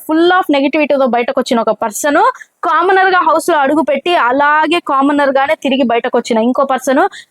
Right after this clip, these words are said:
చాలా చాలా ట్రెండ్ అవుతున్నా, చాలా చాలా వైరల్ అవుతున్న బయట విషయాలు చాలా ఉన్నాయి.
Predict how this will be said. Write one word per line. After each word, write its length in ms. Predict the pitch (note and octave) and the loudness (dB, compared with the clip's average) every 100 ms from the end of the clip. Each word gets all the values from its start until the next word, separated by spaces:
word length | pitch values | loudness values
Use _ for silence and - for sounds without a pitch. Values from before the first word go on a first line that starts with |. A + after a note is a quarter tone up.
| - | -4
చాలా 360 | D4 D4 E4+ F4 D#4 | 0 2 2 0 0
చాలా 280 | C#4+ C4 D4 C#4+ | 0 0 0 0
ట్రెండ్ 240 | C4+ B3+ C4+ | 0 2 2
అవుతున్నా, 380 | B3+ A#3 A#3+ A#3+ C4 B3 | 0 0 0 0 0 -2
చాలా 380 | A3 B3 C#4+ D#4 C4+ | 0 0 2 0 0
చాలా 160 | B3 A#3 | -2 0
వైరల్ 260 | A#3 A#3+ A#3 | 0 0 0
అవుతున్న 220 | A3 A3 G#3 | -2 -4 -4
బయట 180 | A#3+ C4+ A#3+ | -2 0 -2
విషయాలు 360 | - B3+ B3+ C4+ B3 | -2 -2 -2 -4 -2
చాలా 280 | A#3 C#4+ D4 B3+ | -2 0 0 0
ఉన్నాయి. 320 | C4 C4+ | 0 0